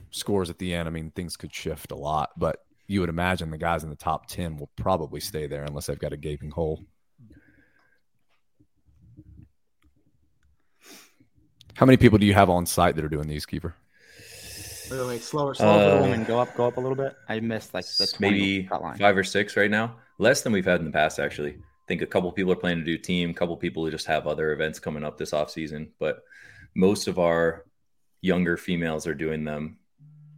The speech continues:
Speaker 3: right now, and then a couple masters, a couple teens. Yeah.
Speaker 2: Can we go up to the top twenty for the women?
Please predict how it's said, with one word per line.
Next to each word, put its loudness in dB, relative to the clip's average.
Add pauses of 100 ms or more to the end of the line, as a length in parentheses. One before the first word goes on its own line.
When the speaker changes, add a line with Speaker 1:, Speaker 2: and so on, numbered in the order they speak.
(120)
Speaker 3:
right -2
now, -6 (460)
and -6
then -2
a -6
couple -6
masters, -4
a -12
couple -12
teens. -12
Yeah. -10 (1080)
Speaker 2:
Can -8
we -6
go -4
up -8
to -2
the -2
top 6
twenty -6 (540)
for -8
the -4
women? -6